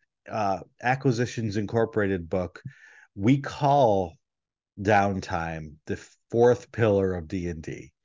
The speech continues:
because it has the ability to capture the imagination and the, um, uh, creativity of both game masters and players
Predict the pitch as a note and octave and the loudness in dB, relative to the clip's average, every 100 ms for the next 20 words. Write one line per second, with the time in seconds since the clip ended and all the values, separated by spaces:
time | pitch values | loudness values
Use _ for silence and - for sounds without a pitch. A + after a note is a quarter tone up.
0 | - - - - - G#2 - A2 G2 G2+ | -20 -20 -20 -20 -8 -6 0 0 0 -6
1 | - A2 - C3+ C#3 D3+ D#3 C3+ - - | -6 -6 -2 2 4 4 2 -2 -12 -16
2 | A2+ F#2+ G#2+ G2 G2+ - _ _ _ _ | -16 -6 -4 -2 -4 -8 _ _ _ _
3 | G#2 F#2 B2+ B2+ C#3 A#2 G2 F2+ E2+ - | -10 -4 4 6 6 6 4 -2 -6 -12
4 | _ _ _ - A2 - C3 C3+ - - | _ _ _ -10 -8 -4 2 2 2 -2
5 | D3 A#2 G#2+ G#2 G#2 G2 G2+ G2 G2 - | 0 0 0 0 -2 -2 -4 -4 -4 -8
6 | F#2 F2 C2+ F#2 F#2 F2 F#2+ - G2 F2+ | -10 -10 -8 -8 -8 -6 -8 -6 -4 -4
7 | E2 E2 _ - A#2+ A2 G2 - A#2+ F#2 | -6 -10 _ -6 -2 -2 -2 -2 0 -2
8 | E2+ E2 - - A#2 F#2+ B2 G#2+ - A#2 | -6 -12 -20 -12 -10 2 2 2 0 0
9 | A2+ G#2 G2 - G2 F#2 F2 - A2+ A2+ | 0 -2 -6 -8 -8 -6 -10 -4 0 2
10 | F#2+ E2+ - | 0 -4 -10